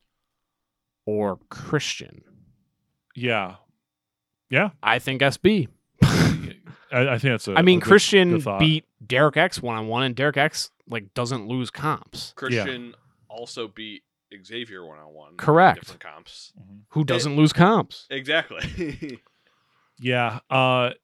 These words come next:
Speaker 2: it almost seemed to me like her pushing for this was less based in logic and more on a little bit of an ego trip with how much influence she thinks she has. And frankly, she did have a bunch of influence, and I think this undermined her own influence.
Speaker 1: Oh, I agree. And Christian,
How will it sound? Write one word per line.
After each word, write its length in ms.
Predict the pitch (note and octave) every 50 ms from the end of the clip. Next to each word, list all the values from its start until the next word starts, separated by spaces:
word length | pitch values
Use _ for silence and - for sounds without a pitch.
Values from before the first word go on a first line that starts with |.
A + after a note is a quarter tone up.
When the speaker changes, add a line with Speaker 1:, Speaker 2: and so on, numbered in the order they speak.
| _ _ _ _ _ _ _ _ _ -
Speaker 2:
it 140 | F#3 F#3
almost 360 | - D#3+ G3 B3 D4+ C#4 - -
seemed 180 | G#3 G3 E3
to 60 | C#3+
me 380 | C3+ C3+ C#3 C3+ C3+ C3+ C#3 C#3 -
like 200 | B2 A#2+ A#2 A2 -
her 200 | - C#3 C#3+ C#3
pushing 380 | - C3+ C#3 B2+ - - C#3+
for 120 | - - D3
this 300 | D3 D3 C#3+ - - -
was 260 | B2 B2+ A#2+ A2+ G#2
less 360 | A2 A2+ A#2+ B2+ C#3 C3 -
based 320 | _ C#3+ C#3 C3+ A#2+ -
in 100 | C3 A#2
logic 460 | G#2+ G2+ G2 G#2 G2+ - D3 D3 C3+ C#3
and 100 | B2 A2+
more 260 | G#2+ G#2+ A2+ C3 F3
on 120 | G#3+ A#3
a 20 | G#3
little 160 | F3 E3+ D#3
bit 140 | C#3+ D#3 C#3
of 100 | A#2+ A#2+
an 80 | A#2
ego 300 | - B2 C3+ E3+ G3 D#3
trip 260 | - - - G#2+ F#2
with 120 | - G2+ -
how 120 | - A#2+
much 260 | A#2 A2+ G#2+ - - -
influence 420 | C3 C3 C3 B2 - B2 A2 G2+
she 120 | - - C3+
thinks 220 | - G2+ F#2+ F#2
she 160 | - - G2+
has. 320 | F#2 F2+ F2+ F#2 F2 - _ _ _ _ _ _ _ _ _ _ _ _ -
And 120 | D#3+ D3+
frankly, 460 | - F3+ F#3+ F#3 - F#3+ F#3 F3+ D#3 _ _ _ _ _ _ _ _ _
she 240 | - - - C#3 C3
did 200 | A2 B2+ B2 A2+
have 140 | A2+ A2+ G#2
a 60 | G2
bunch 200 | F#2+ G2+ G2 -
of 60 | - G#2
influence, 380 | G#2 F#2+ - G#2 G2+ F#2+ F#2
and 100 | - A2+
I 80 | A2 G#2+
think 220 | - - B2 A2
this 160 | _ A#2 G2+ -
undermined 460 | G2+ A2 A#2 A#2+ A2+ G#2+ G2 F#2+ -
her 100 | - G2+
own 100 | F#2+ F#2
influence. 520 | G#2+ A2+ - - - - - - - - _
Speaker 1:
Oh, 120 | B2+ B2+
I 180 | A#2+ G#2 G#2+ G#2+
agree. 360 | G#2 F#2+ G#2 G#2+ G2+ F#2 - -
And 380 | - B2+ C3+ C3+ C3+ C3 B2+ - _ _ - _ _ _ _
Christian, 720 | - - F3+ F3 - - G3 F#3 F3 E3+ D#3+ D3+ D3 C3